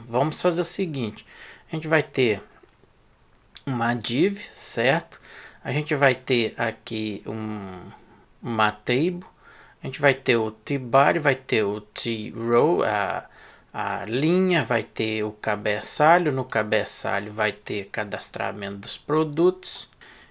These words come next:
Então, é, como eu peguei o exemplo na, na internet, eu pego muita coisa já pronta, então já fica melhor e é só dar uma organizada.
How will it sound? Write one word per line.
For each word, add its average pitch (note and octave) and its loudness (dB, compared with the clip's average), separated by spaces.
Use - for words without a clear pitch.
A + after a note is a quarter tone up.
Então, D3 0
é, B2+ -2
como E3+ 0
eu D#3+ -4
peguei B2+ 0
o B2 2
exemplo A2 -2
na, G2+ -2
na G#2+ -8
internet, A2 -2
eu A#2 -4
pego A#2 -2
muita C3 -4
coisa A2 -4
já G#2 -2
pronta, - -2
então F#3+ 2
já D#3 0
fica - -2
melhor C#3 2
e A2 -2
é A2+ -4
só E3 2
dar D3 -2
uma E3+ 0
organizada. D3+ 0